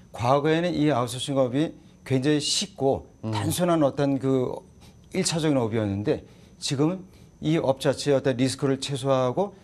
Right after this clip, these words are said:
Speaker 1: 어떤 그 매출에 대한 성장이라든지 또는 어떤 그 업체 입장에서 결과에 대한 어떤 그 생산성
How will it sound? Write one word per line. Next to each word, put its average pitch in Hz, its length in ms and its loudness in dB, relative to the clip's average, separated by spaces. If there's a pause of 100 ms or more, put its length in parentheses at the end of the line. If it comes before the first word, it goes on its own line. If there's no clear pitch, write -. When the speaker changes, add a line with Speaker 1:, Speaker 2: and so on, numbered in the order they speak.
(360)
Speaker 1:
어떤 131 400 -2
그 120 440 0 (560)
매출에 135 400 2
대한 127 160 4
성장이라든지 127 960 -2 (280)
또는 151 320 0 (500)
어떤 131 300 -2
그 123 540 2
업체 139 320 2
입장에서 143 360 2
결과에 160 400 2
대한 160 220 2
어떤 139 300 0
그 135 100 0
생산성 143 640 0